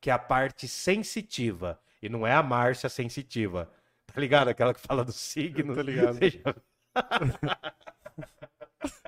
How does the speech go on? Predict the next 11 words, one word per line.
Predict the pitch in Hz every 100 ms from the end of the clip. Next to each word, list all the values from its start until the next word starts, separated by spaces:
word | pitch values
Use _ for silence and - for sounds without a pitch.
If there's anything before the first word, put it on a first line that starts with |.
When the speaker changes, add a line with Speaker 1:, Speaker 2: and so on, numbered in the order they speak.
| - - - - - 262 262 - - 247 - -
Speaker 1:
Você | 240
já | 202
viu | 180 202
essa | 208 175
mulher? | 160 175 180 -
Eu | 196
Speaker 2:
Eu | 277
Speaker 1:
acho | 247
Speaker 2:
já | 165
vi. | 302
Speaker 1:
demais. | 320 165 175 175 -